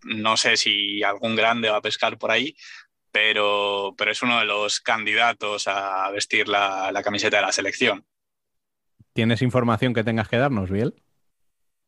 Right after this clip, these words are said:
Speaker 1: No, no, no, no, no, <laughs> no, totalmente opinión.
Speaker 2: Ah,
Speaker 1: Eh,
Speaker 2: vale,
Speaker 1: o sea,
Speaker 2: vale,
Speaker 1: lo de los
Speaker 2: vale.
Speaker 1: grandes lo decía porque sabemos cómo funcionan ahora, sobre todo, mm, te diría Barça e Inter con un presupuesto más ajustado,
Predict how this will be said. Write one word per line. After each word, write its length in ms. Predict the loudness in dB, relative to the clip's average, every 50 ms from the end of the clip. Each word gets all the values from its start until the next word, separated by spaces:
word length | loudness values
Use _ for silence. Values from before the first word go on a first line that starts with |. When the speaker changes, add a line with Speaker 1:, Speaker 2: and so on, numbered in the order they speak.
| _ _ _ -2
Speaker 1:
No, 140 | 0 0 2
no, 100 | 2 2
no, 100 | 2 4
no, 120 | 4 4 2
no, 120 | 2 2 0 0 0 0
<laughs> 220 | 0 0 0 0 -2 -4 -6 -6 -6 -4 -4 -2 -2 0 0
no, 220 | 2 2 2 0 0 -4 -4
totalmente 500 | -4 -2 0 0 0 0 0 -2 -2 -2
opinión. 560 | -2 -2 -2 0 0 0 2 2 0 0 -4 _ _ _ _ _ _ _ -2
Speaker 2:
Ah, 140 | 2 2 4
Speaker 1:
Eh, 40 |
Speaker 2:
vale, 120 | 4 2 2
Speaker 1:
o 40 | 2
sea, 100 | 2 2
Speaker 2:
vale, 140 | 2 2
Speaker 1:
lo 60 | 0 0
de 40 |
los 80 | -2 -2
Speaker 2:
vale. 60 | 0
Speaker 1:
grandes 240 | -2 0 -2 -2 -2
lo 60 | -2
decía 260 | -2 -2 0 -2 -4
porque 420 | -2 -4 -6 -4 0 0 0 0 0
sabemos 400 | 0 0 0 2 2 0 -2 -2
cómo 180 | 0 -2 -2
funcionan 460 | 0 -2 -6 -2 0 0 0 2 2 0
ahora, 260 | 2 0 0 -2 -2
sobre 220 | -4 -4 -6 -4
todo, 520 | -2 -2 0 0 0 0 0 -2 -2 -2 -2 -4 -6 _ _ _ _ _ _ _ _ _ -20
mm, 320 | -20 -18 -18 -18 -20 -20 _ _ _ _ -20 -20 -20 _ _ _ _ _ -20 -14 -8 -6 -6 -6 -6 -10 -12 -14 -14 -14 -4 0
te 80 | 0
diría 240 | 2 4 4 2 4
Barça 360 | 4 2 0 0 2 2 2
e 60 | 2
Inter 320 | 2 0 0 0 0 0 0
con 140 | 0 0 0
un 500 | 0 0 0 0 0 0 0 -2 -4 -4
presupuesto 480 | -2 -2 -2 0 2 0 2 2 2
más 160 | 2 2 4
ajustado, 680 | 2 0 0 0 -4 0 2 2 2 2 2 0 -4 _